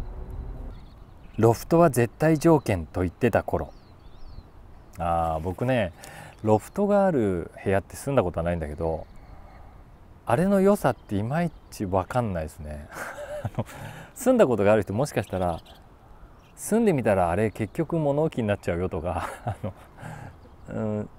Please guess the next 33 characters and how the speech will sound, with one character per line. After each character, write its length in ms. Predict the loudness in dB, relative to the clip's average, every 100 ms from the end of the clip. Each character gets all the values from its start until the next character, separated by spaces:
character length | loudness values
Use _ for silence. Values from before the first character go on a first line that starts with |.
| -16 -10
ま 60 |
あ、 20 | -2
そ 120 | 2
う 40 |
い 20 |
う 40 | 2
感 160 | 2
想 120 | 0 2
を 20 |
持 80 | 2
っ 40 |
た 100 | 0
人 160 | -2 -6
も 80 |
い-、 80 | -6 -8 -20 -18 -4
持 120 | -2
っ 20 |
た 80 | 0
こ 80 | 4
と 80 | 4
あ 40 |
る 60 | 4
人 100 | 0
も 80 | -4
い 20 |
る 40 |
と 80 | -2
思 60 | -2
う 40 |
ん 0 |
だ 80 | -4
け 60 | -4
ど、 180 | -10